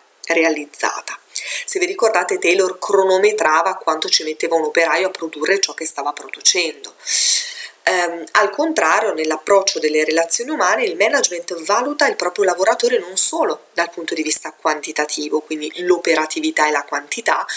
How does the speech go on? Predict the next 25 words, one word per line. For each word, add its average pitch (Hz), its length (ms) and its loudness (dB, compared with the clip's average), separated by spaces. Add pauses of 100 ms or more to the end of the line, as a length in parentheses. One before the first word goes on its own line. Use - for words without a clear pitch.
(220)
ma 269 120 0
anche 254 160 0
dal 240 160 2
punto 170 220 -4
di 170 100 0
vista 170 300 0
qualitativo, - 840 -2 (160)
valutando 170 460 0
il 185 60 6
suo - 160 2
atteggiamento, 175 760 -2
come 151 200 -4
si - 160 2
è 147 40 -4
integrato 147 540 -2
nel 143 160 -10
gruppo, 226 520 -2
come 147 200 -8
supporta - 560 0
i 147 40 2
suoi 139 200 2
colleghi 160 640 0
e - 20 4
via 147 140 -2
dicendo. - 600 -4